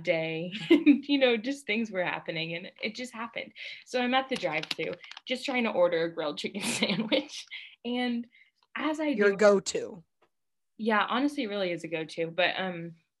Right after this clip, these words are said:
Speaker 1: I've been ordering that for years. <laughs> Um,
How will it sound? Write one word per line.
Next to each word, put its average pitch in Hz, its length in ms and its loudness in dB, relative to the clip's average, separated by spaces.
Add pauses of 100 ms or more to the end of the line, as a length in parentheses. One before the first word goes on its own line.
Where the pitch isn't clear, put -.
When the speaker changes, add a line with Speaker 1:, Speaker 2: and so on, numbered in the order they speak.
(440)
Speaker 1:
I've 214 60 -10
been 196 120 -4
ordering 170 300 -4
that - 200 -10
for 165 80 -14
years. - 680 -12 (240)
<laughs> 440 60 6 (2000)
Um, 196 420 -6